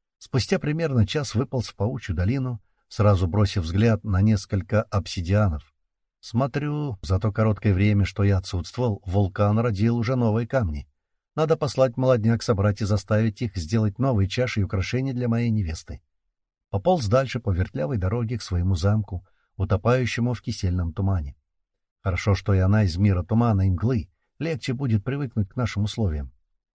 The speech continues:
Сверху, правда, над нами восточное солнце шмалит по земле и орлам.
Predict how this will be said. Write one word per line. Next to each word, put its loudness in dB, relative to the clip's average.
Сверху, 2
правда, 2
над 2
нами 2
восточное 0
солнце -2
шмалит -2
по -2
земле -2
и -4
орлам. 0